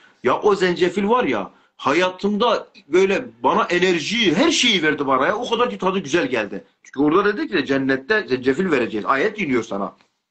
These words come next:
Neyse dedim, tamam, bu, gideyim dedim, acıktım, yemek yiyeyim. Sosis vardı böyle, küçük sosisler cezaevinde. Biz de böyle, e, izin veriyorlardı, kızartıyorduk. Aldım, kızarttım. Sosisi aldım, böyle ağzıma attım.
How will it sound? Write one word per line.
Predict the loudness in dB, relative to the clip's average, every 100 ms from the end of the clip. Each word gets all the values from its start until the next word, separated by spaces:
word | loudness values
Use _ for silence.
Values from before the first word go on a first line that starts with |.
| _ _ _ _ _ _ _ _ _ _ _ _ _ _ _ -4
Neyse | -2 0 0 2
dedim, | 2 2
tamam, | 2 2 2 2
bu, | -2 -4
gideyim | -4 -2 0 2
dedim, | 2 0 0
acıktım, | -2 0 -2 2
yemek | 2 2 0 -4
yiyeyim. | -8 -6
Sosis | -2 -2 -2 -2
vardı | -2 0
böyle, | -2 -2
küçük | -4 -10
sosisler | -4 -4 -2 -4 0
cezaevinde. | 0 2 0 0 -2 -2 -6 -14
Biz | -4
de | 2
böyle, | 2 2 -2
e, | 0 2 0 -4 -8
izin | -2 2
veriyorlardı, | 2 4 2 2 0 -2
kızartıyorduk. | -2 -2 0 0 0 -4 -12 _ _ -20 _ -4
Aldım, | -2 -2 -4 -8
kızarttım. | -2 -2 -2 -6 -10 -10 _ -2
Sosisi | -2 -2 0 2
aldım, | 2 0 0
böyle | 0 2
ağzıma | 4 2 2 0
attım. | -2 -6 -14